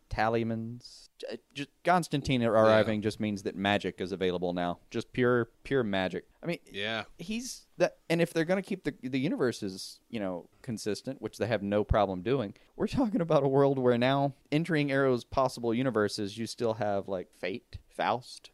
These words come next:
Speaker 1: Spectre,
Speaker 2: Yeah.
Speaker 1: actual heaven and hell. Um, there, it's a whole thing.
Speaker 2: It is a whole thing.
Speaker 1: A beautiful
Speaker 2: Um,
Speaker 1: thing. I don't know.
Speaker 2: they
Speaker 1: They're not gonna be able to wrap it up in one episode, and they're, you know,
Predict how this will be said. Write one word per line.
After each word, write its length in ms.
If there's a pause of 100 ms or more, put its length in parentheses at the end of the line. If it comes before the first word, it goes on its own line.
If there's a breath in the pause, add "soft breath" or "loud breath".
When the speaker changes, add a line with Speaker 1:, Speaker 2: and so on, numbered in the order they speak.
Speaker 1:
Spectre, 640 (200)
Speaker 2:
Yeah. 220 (500)
Speaker 1:
actual 640 (160)
heaven 320
and 120
hell. 480 (120)
Um, 460 (580)
there, 160 (240)
it's 140
a 60
whole 160
thing. 400 (220)
Speaker 2:
It 160
is 160
a 60
whole 200
thing. 340 (180)
Speaker 1:
A 40
beautiful 340
Speaker 2:
Um, 40
Speaker 1:
thing. 200
I 80
don't 120
know. 140
Speaker 2:
they 140
Speaker 1:
They're 180
not 80
gonna 100
be 100
able 100
to 40
wrap 220
it 40
up 140
in 100
one 140
episode, 460
and 120
they're, 240
you 140
know, 140